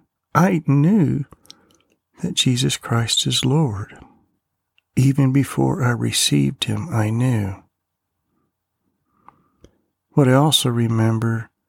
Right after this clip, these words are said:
is having his Holy Spirit come into me. And then having his Holy Spirit tell me in that very same moment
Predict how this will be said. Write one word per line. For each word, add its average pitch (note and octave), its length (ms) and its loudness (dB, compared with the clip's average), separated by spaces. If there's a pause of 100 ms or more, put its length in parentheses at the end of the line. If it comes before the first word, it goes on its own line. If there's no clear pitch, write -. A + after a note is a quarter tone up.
(920)
is B2+ 160 0
having A#2 320 -2
his A2+ 160 -2
Holy A2 240 -2
Spirit G#2+ 500 -4
come A#2+ 220 -2
into E3 300 2
me. F#2+ 320 -6 (1900)
And G#2+ 240 2
then G#2 440 2 (1120)
having B2 400 2
his A2+ 220 -2
Holy A#2+ 320 -4
Spirit D3+ 840 -2 (1120)
tell F#3+ 280 2
me A2+ 320 0
in B2 120 0
that B2 180 -2
very D3+ 480 0
same D3 480 0
moment A#2+ 580 -4